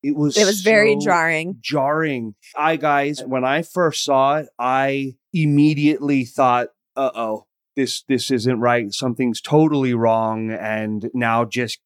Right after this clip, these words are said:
Speaker 1: go to care for you because it's about to be a real bad situation.
Speaker 2: Trauma brain one oh one.
Speaker 1: Trauma brain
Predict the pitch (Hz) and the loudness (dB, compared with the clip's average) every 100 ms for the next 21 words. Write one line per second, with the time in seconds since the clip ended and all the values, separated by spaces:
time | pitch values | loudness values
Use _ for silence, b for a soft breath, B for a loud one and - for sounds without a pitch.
0 | - 143 131 123 - 131 113 107 92 _ | 2 4 4 0 -4 -4 -2 -6 -10 _
1 | _ _ - 147 123 120 127 117 117 123 | _ _ -4 -2 -2 -2 -4 -2 -2 -2
2 | 123 113 117 107 - _ b b 139 - | -2 -4 -4 -6 -8 _ b b -2 0
3 | 123 120 113 123 104 _ _ - 139 113 | 0 0 -2 -8 -12 _ _ -4 -2 0
4 | 104 104 143 151 147 110 123 120 110 - | -2 -2 2 2 2 2 0 0 -2 -10
5 | 123 120 107 104 95 90 58 - - 208 | -12 -8 -6 -6 -10 -18 -20 -16 -4 -2
6 | 196 175 160 143 147 139 139 151 160 156 | -2 0 0 0 -2 0 4 4 4 2
7 | 151 143 123 139 135 131 131 123 | 0 -2 -2 -4 -4 -4 -6 -6